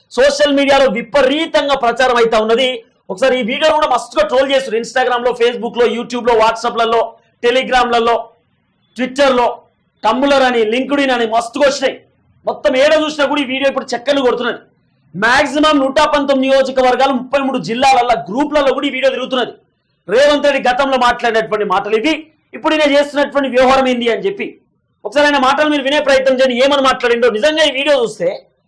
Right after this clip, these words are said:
"వామ, రేవంత్ రెడ్డి ఇంత మంచోడా, రేవంత్ రెడ్డి ఇంత అద్భుతమైనటువంటి వ్యక్తి" అనిపిస్తుంది. కానీ ఇప్పుడు ఈయన వ్యవహార శైలి చూస్తా ఉంటే, రేవంత్ రెడ్డి ఇంత ఘోరమా, రేవంత్ రెడ్డి ఇంత నియంత్రణ,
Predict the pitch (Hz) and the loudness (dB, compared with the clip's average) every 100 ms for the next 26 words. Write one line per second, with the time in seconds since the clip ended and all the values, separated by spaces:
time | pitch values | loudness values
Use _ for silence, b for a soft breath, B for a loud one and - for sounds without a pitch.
0 | _ 202 247 214 233 269 277 247 202 226 | _ -2 0 2 2 2 0 -2 -6 -2
1 | 262 254 262 175 - _ _ _ _ _ | -2 0 0 -2 -6 _ _ _ _ _
2 | _ 160 220 269 285 233 190 294 285 294 | _ -2 0 2 0 -2 -2 -2 0 0
3 | 285 285 277 269 247 233 269 262 269 - | 0 0 0 -2 -2 -2 0 0 -4 -8
4 | - - _ _ _ _ _ _ 269 277 | -10 -12 _ _ _ _ _ _ -2 -2
5 | - 339 330 311 311 311 294 285 285 277 | -2 0 2 4 4 4 2 0 0 -4
6 | 269 254 262 277 277 220 254 285 285 285 | -2 0 2 2 2 2 2 0 0 -2
7 | 185 208 269 277 262 247 - _ _ _ | -4 -4 0 2 2 -2 -8 _ _ _
8 | _ - 240 285 285 262 226 294 285 285 | _ -2 2 2 0 -2 -2 0 2 0
9 | 277 262 247 | 0 -2 -2